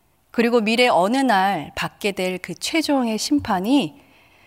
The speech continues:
십자가에서 예수님께 다 임했다는 것입니다. 그 무섭고 끔찍한 심판을 예수님이 다 받으셨다는 사실입니다. 우리는 죄로 인해서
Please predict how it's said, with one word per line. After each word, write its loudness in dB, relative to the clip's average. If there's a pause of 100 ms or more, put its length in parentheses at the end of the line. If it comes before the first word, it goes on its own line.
(540)
십자가에서 4
예수님께 0
다 0
임했다는 -4
것입니다. -6 (1000)
그 -2
무섭고 4
끔찍한 2
심판을 2 (160)
예수님이 2 (300)
다 -2
받으셨다는 -2 (240)
사실입니다. -10 (2250)
우리는 2
죄로 2
인해서 2